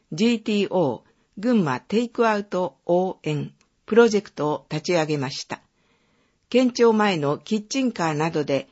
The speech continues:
お弁当を販売したり、ホームページでテイクアウトが可能な飲食店などを紹介したりしています。飲食店支援の輪を広げる活動にご協力ください。その他、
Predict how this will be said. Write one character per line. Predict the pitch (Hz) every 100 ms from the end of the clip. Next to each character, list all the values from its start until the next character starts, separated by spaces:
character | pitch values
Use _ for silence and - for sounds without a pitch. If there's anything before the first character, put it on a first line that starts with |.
| _
お | - 180
弁 | 226 226
当 | 220 208 202
を | 208
販 | 202 190 202
売 | 185 180
し | -
た | - 160
り、 | 135 - _ _
ホ | - 254
ー |
ム | 254 254
ペ | 240 226
ー |
ジ | 196 143
で | 139 143
テ | - 220
イ | 254
ク | - 240
ア | 226
ウ |
ト | 208 147
が | 135 131
可 | 170
能 | 208 240 233
な | 208
飲 | 214
食 | 240 240 -
店 | - 170
な | 160
ど | 160 147
を | 135
紹 | - 220
介 | 233 226 214
し | 214
た | 220
り | 202 139
し | -
て | 139
い | 127
ま | 120
す。 | 139 - - _ _ _ _ _ _ -
飲 | 233 247
食 | 254 233
店 | - 170 147
支 | - 202
援 | 220 233
の | 226 202
輪 | 233 226
を | 151
広 | - 175 214
げ | 214
る | 196
活 | - 202 208
動 | 190 180 170
に | 160 -
ご | - 156
協 | - 214 202
力 | 180 180 208
く | -
だ | 185 147
さ | -
い。 | 117 - _ _ _ _ _ _
そ | - 175
の | 185
他、 | 185 - -